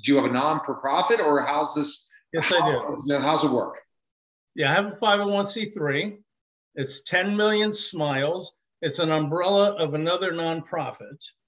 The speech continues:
Speaker 2: Okay, so I get to operate underneath them. Okay,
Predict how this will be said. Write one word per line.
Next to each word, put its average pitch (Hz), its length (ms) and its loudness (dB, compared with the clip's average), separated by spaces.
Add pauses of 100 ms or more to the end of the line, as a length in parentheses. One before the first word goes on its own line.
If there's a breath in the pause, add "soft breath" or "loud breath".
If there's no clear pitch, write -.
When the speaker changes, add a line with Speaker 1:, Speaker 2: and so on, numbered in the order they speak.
(380)
Speaker 2:
Okay, 131 120 -2
so 135 200 -4
I 135 60 -2
get 143 200 -2
to 156 80 0
operate 147 460 0
underneath 143 520 -4
them. 147 460 -6 (440)
Okay, 143 280 0